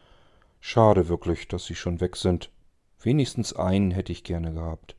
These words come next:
Jessica und Timmy blickten sich in diesem Moment gegenseitig an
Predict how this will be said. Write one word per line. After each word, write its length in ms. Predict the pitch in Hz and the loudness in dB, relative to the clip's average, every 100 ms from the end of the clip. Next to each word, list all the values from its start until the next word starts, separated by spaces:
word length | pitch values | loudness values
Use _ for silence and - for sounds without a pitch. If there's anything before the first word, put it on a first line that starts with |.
| _ _ _ _ _ _ | _ _ _ _ _ _
Jessica 500 | 92 104 127 113 113 | 8 8 6 4 6
und 320 | 104 92 - | 6 4 2
Timmy 380 | - 95 113 135 | 2 4 4 2
blickten 420 | 113 98 - 110 | 0 -2 0 0
sich 260 | 110 107 104 | 0 0 2
in 160 | 90 | 2
diesem 280 | 82 127 139 | 2 2 4
Moment 680 | 110 90 87 127 - - - | 6 6 4 2 0 -10 -10
gegenseitig 720 | - 90 92 92 92 101 - - | -6 -2 2 4 4 2 -2 0
an 280 | 90 82 | 0 0